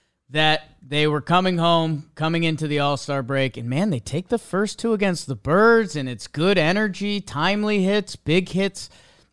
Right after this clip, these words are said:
That, uh, yeah, the Yankees really have a chance to go into the break with some good juju,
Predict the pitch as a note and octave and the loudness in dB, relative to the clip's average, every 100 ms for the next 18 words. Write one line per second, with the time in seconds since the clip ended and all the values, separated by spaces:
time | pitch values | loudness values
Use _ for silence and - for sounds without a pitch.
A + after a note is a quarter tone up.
0 | _ B2+ B2+ B2 B2 A#2 G#2 - A2+ G3+ | _ -2 0 0 0 -2 -4 -10 -8 -4
1 | A3+ A#2+ A#2 F3+ A3+ A#3+ A3+ A3 A3 G3+ | -4 -4 -4 -4 -4 -2 0 2 2 0
2 | - G3+ - D#3 F3 F3+ F3 D3+ C3+ E3 | -4 -6 -6 -4 -2 -2 -4 -6 -2 -2
3 | E3+ C#3 - C3+ B2 C#3+ C#3 A2+ B2 D#3 | -2 -6 -6 -6 -2 0 -2 -6 -6 -6
4 | F3 A#2+ A2 G#2 | -6 -6 -8 -10